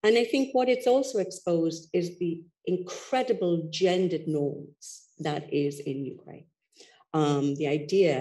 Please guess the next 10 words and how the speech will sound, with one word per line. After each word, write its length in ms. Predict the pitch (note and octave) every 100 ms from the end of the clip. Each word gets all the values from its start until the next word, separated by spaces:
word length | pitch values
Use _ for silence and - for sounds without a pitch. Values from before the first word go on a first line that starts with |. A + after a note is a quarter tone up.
| -
and 160 | D3
we've 140 | D3 D3
seen 260 | F3+ E3
this 180 | C#3+ -
with 200 | C#3+ C#3+
the, 400 | D3 C#3+ C#3 D3 C#3+
with 260 | C#3+ -
the, 440 | C#3+ C3+ C#3 - - -
uh, 380 | - - - - _ _ _ _ _ _ - E3 D3+ D3+ -
the 240 | D3+